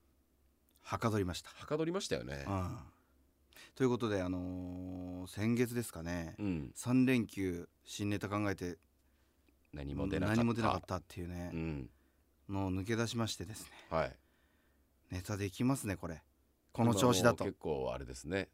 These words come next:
Speaker 2: スタート切れて、
Speaker 1: はい。
Speaker 2: うん。ゴールまでかけてる状態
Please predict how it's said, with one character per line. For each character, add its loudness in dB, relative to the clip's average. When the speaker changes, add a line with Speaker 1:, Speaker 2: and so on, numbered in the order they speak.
Speaker 2:
ス -8
タ 6
ー 2
ト -8
切 -4
れ 2
て、 -2
Speaker 1:
は -8
い。 -12
Speaker 2:
う -6
ん。 -8
ゴ 2
ー 2
ル -2
ま -4
で -10
か -6
け -6
て -14
る -12
状 -4
態 -6